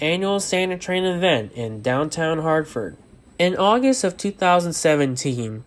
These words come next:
Soo Line ten oh three made a special trip to Chicago, Illinois for a fundraiser at the Galewood Metro Station for the Shriners Hospital for Children in Chicago.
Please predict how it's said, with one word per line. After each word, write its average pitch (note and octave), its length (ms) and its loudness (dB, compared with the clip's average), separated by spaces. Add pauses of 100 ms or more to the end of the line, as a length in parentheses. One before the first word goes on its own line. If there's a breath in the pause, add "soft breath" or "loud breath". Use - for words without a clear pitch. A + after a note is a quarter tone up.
Soo G#3 300 2
Line G#3+ 220 4
ten F#3+ 220 0
oh F3+ 120 2
three B2+ 340 -2
made A#2 220 -2
a A2+ 80 0
special G3+ 480 0
trip - 360 -2
to G#2+ 100 -8
Chicago, D#3 560 -2
Illinois F3 520 2
for C3+ 200 0
a D3 120 2
fundraiser A#2+ 880 0
at B2 140 -4
the A#2 100 -4
Galewood F3 500 0
Metro F3 360 -4
Station A2+ 600 -6
for A#2+ 180 -6
the A#2 140 -2
Shriners G3+ 480 0
Hospital F#3+ 520 -2
for C3 200 -6
Children A#2 560 0
in A#2+ 80 -4
Chicago. C3 760 -4